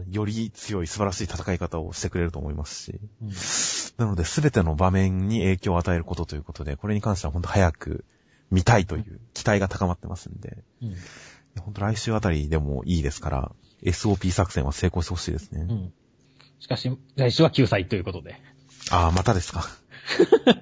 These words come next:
Speaker 2: <laughs>
Speaker 1: またですか、ワンピース。
Speaker 2: そうなんですよね。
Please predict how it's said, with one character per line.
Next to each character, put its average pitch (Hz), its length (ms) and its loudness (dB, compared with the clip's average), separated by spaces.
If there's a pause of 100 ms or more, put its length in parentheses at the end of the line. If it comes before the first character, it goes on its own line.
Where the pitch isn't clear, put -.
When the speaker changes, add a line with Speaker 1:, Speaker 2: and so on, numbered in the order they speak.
Speaker 2:
<laughs> - 880 -10
Speaker 1:
ま 90 80 -4
た 113 120 -2
で 92 80 -2
す - 100 -12
か、 80 80 -4
ワ 80 120 0
ン 78 80 -4
ピ 82 120 -8
ー 78 40 -4
ス。 - 360 -8 (480)
Speaker 2:
そ 143 140 8
う - 20 6
な 98 80 2
ん - 60 4
で 131 80 6
す - 140 2
よ 120 80 4
ね。 113 440 0